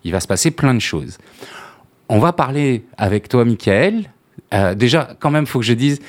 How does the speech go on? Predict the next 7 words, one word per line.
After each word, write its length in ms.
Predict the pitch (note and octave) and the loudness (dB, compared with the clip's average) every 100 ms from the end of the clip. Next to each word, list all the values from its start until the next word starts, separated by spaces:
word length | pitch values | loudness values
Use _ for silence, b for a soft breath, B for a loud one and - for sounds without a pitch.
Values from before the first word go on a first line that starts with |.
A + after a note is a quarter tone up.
| B B - - - - - | B B -10 -10 -8 -12 -10
je 160 | - G2+ | -2 -2
trouve 240 | - B2 | 0 -2
ça 340 | - C3+ B2+ B2+ | 0 0 0 0
personnellement, 840 | A#2+ - A#2 A2 G#2+ A2 A2 G#2+ F2+ | -4 -4 -2 0 0 0 2 2 2
euh, 180 | E2 E2 E2+ _ _ - | 0 -4 -10 _ _ -6
assez 300 | - - A#2+ | -4 0 2
génial 500 | C3 A#2 A2+ B2+ | 4 4 2 0